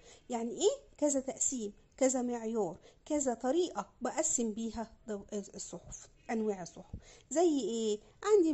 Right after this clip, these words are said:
معيار أو تقسيم، نوع تقسيم م-، دورية الصدور أو التغطية الصحفية أو الاتجاه السياسي أو م-،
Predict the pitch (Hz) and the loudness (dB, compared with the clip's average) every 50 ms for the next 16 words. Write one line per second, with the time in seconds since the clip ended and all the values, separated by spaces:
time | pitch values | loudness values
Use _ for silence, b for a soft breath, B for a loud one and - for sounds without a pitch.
0 | 277 - - 254 254 254 247 247 262 269 285 294 359 - - 208 196 180 - - | 2 0 -2 -6 -4 -4 -2 0 2 4 4 4 2 0 -4 -14 -16 -12 -4 -2
1 | 226 247 240 202 - - - - - - - - - - - - 220 220 247 285 | -2 -2 -2 -4 -10 -14 -18 -12 -12 -12 -8 -2 -2 -2 -2 -2 -4 -4 -2 -2
2 | 427 392 294 285 320 339 330 277 214 - - 208 - - - - - 269 349 571 | 0 2 2 2 2 2 2 0 -2 -4 -6 -6 -6 -6 -8 -6 -2 -2 -4 -4
3 | 587 - - _ _ 349 359 349 - - 247 269 302 302 302 311 294 294 285 277 | -4 -12 -20 _ _ 0 0 0 -2 -4 0 0 0 2 0 -2 -2 -4 -6 -8
4 | - - 220 226 226 226 - - - - 233 233 226 220 - 190 - - - 208 | -8 -10 -10 -10 -10 -10 -12 -12 -4 -4 -2 -2 -2 -4 -6 -8 -8 -8 -10 -8
5 | 208 226 226 - - - 262 - - 269 - - 247 - 269 247 226 196 202 208 | -8 -8 -10 -10 -10 -10 -10 -6 -8 -8 -8 -10 -8 -4 -4 -2 -2 -2 -4 -6
6 | B B B B B B - 247 240 233 214 208 - 202 190 208 214 226 254 254 | B B B B B B -4 -2 -2 -2 -6 -4 -6 -4 -2 -2 -2 -2 -2 -4
7 | - - 285 294 285 269 247 - - - - 180 196 214 208 | -2 0 0 2 2 2 0 0 -4 -8 -8 -6 -6 -6 -6